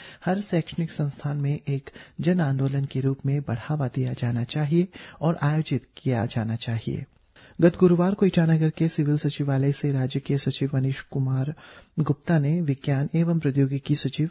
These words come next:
सुश्री सुमेधा की उपस्थिति में तवांग जिले के खांगड़ी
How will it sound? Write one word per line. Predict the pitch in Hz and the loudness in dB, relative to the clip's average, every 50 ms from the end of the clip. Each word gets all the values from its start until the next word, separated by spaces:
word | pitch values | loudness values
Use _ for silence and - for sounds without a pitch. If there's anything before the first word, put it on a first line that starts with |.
| - - | -6 -6
सुश्री | - - 151 143 - - - 143 147 160 - - - - - - | -4 -2 -2 -2 0 0 2 2 2 2 0 -4 -10 -20 -20 -16
सुमेधा | - - 156 143 143 139 135 - 160 170 | -4 0 2 2 4 4 4 4 4 2
की | 165 - - 160 | 2 2 0 0
उपस्थिति | 143 - - 139 - - - 147 - 156 | 0 0 0 -2 -2 -4 -6 -4 -2 0
में | 143 139 165 190 | 0 0 -2 0
तवांग | - 156 147 139 131 135 131 | 0 0 0 2 2 2 0
जिले | - - 135 135 135 | 0 0 0 0 0
के | 131 - - 139 135 139 147 - - - - - - - _ - | 0 0 0 2 2 2 2 0 -4 -14 -20 -20 -20 -20 _ -4
खांगड़ी | - 139 139 147 151 160 160 143 147 | 0 2 4 4 4 4 2 2 0